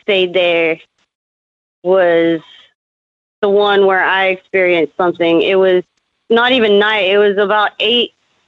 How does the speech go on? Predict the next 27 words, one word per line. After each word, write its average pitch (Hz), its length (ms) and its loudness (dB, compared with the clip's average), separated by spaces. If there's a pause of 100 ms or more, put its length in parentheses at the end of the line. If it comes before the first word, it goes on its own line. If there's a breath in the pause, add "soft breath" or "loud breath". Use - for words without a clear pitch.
(140)
oh 208 160 -2
two 226 420 0
in 208 160 2
the 196 80 2
morning. 190 480 0
I 185 40 -2
remember 202 340 0
looking 214 180 0
at 214 60 2
my 208 120 0
clock 208 320 -4
and 208 120 0
been 196 160 -2
angry 196 380 0
because 190 440 -2 (720 soft breath)
at 202 160 -10
first 262 260 -2
I 233 140 -4
thought 247 200 -2
it 233 40 2
was 208 220 0
roofers. 202 600 0 (880)
There 233 100 0
was 220 280 0
this 196 240 -8
very 254 400 0
loud 214 760 0